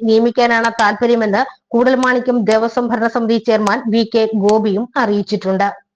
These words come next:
ശ്രീനാരായണ ഗുരു അരുവിപ്പുറത്ത് പ്രതിഷ്ഠ നടത്തിയപ്പോൾ എതിർത്ത ജാതി ശക്തികൾ ഇന്നും ചില ക്ഷേത്ര മതിൽക്കെട്ടിൽ, മതിൽക്കെട്ടുകൾക്കുള്ളിലും ഇരുളടഞ്ഞ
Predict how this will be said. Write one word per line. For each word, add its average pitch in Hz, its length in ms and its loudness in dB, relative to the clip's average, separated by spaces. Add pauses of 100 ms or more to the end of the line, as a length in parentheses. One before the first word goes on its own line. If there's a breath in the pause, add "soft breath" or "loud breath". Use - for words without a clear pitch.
(960)
ശ്രീനാരായണ 311 680 2
ഗുരു 277 160 2 (240)
അരുവിപ്പുറത്ത് 262 640 0
പ്രതിഷ്ഠ 214 340 -2 (100)
നടത്തിയപ്പോൾ 226 500 0 (340 loud breath)
എതിർത്ത 226 260 0 (180)
ജാതി 233 360 2
ശക്തികൾ 233 320 0 (120)
ഇന്നും 247 280 4
ചില 226 300 2
ക്ഷേത്ര 220 360 0
മതിൽക്കെട്ടിൽ, 220 460 -2 (640 soft breath)
മതിൽക്കെട്ടുകൾക്കുള്ളിലും 247 960 0 (300)
ഇരുളടഞ്ഞ 254 440 2